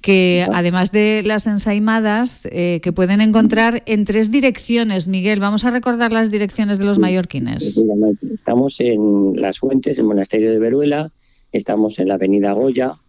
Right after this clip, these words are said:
Speaker 2: y estamos en, en Santo Dominguito de Val.
Speaker 1: Claro,
Speaker 2: Número
Speaker 1: a-,
Speaker 2: uno, sí.
Speaker 1: aquí,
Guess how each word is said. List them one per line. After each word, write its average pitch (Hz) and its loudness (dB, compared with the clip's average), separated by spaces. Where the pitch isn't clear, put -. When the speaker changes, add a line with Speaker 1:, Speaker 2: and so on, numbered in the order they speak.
Speaker 2:
y 127 4
estamos 113 -2
en, 95 0
en 95 -6
Santo 92 -2
Dominguito 87 -4
de 87 -2
Val. 139 -2
Speaker 1:
Claro, 127 -2
Speaker 2:
Número 101 4
Speaker 1:
a-, 110 0
Speaker 2:
uno, - -6
sí. - -20
Speaker 1:
aquí, 85 -6